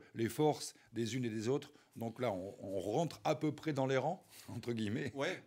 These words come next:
Speaker 2: effectivement, Bastien, on voit, bah, que l'U B B est en train de trouver, euh, son rythme. Euh, on voit aussi que, que Brive, malheureusement, s'incline à nouveau, euh, à domicile, euh, assez largement, en plus face à Clermont. Ça veut dire que les brivistes, a priori, quand même, s'acheminent, euh, vers, euh, une lutte pour le maintien.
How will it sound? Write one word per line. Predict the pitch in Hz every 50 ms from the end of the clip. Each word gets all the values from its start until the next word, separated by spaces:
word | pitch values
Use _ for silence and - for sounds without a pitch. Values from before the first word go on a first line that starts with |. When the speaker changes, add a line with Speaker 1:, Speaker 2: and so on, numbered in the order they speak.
| - - -
Speaker 2:
effectivement, | 110 - 120 - - 123 135 151 147
Bastien, | 127 117 120 - 156 151
on | 120 113 110
voit, | 104 113 117
bah, | 120 113 98 104 104
que | - 107
l'U | 104 104 107
B | 107
B | 110 113
est | 120 120 110 104 95 95
en | 104 101
train | - - 117
de | 107 98
trouver, | - - 110 110 110 104
euh, | 101 98
son | - - 120 110
rythme. | 104 127 151 160 156 - - 120
Euh, | 113 110 107 107
on | 104 107 107
voit | 104 113 110
aussi | 110 - - 110
que, | - - 113 104
que | 107 -
Brive, | 120 113 120 147 147 117
malheureusement, | 110 113 120 127 131 127 127 127 123 123 131 131 127 131 - - - - - - -
s'incline | - - 127 117 110 - - 131 123
à | 117 113
nouveau, | 120 117 110 117 120 117 113 107
euh, | 101 101 -
à | 104 113 113
domicile, | 117 117 117 117 113 - - 127 127 123 110
euh, | 104 98 98 98 95
assez | 95 - - 147
largement, | 135 135 127 127 143 143 143
en | 131
plus | 113 - 117
face | - - 113 - 123
à | 113
Clermont. | - - 117 120 123 117
Ça | - - 101
veut | 104
dire | 107 113 107
que | - 110
les | 101 104 107
brivistes, | 104 107 120 117 123 131 127 127 -
a | 101
priori, | - - - 135 131 123 120 131 127
quand | 127 -
même, | 113 117 117 107
s'acheminent, | 101 - - 113 - - 113 113 113 104 - - - - - - - 107 - -
euh, | 104 101
vers, | 98 113 113 113 107 101
euh, | 101 101 98 98
une | 101 101 104 104
lutte | 107 120 131 131 -
pour | - - 107 110
le | 113 120 120 110 104
maintien. | 104 110 120 123 127 123 - 151 147 165 180